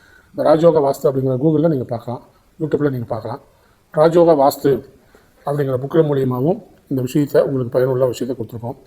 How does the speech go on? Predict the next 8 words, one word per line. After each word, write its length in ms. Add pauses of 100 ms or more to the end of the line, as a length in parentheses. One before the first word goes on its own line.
(380)
நான் 160
சொன்ன 220
மாதிரி 200
இந்த 120
விஷயங்கள் 360
பூராமே 640 (1080)
ராஜயோக 400
வாஸ்து 360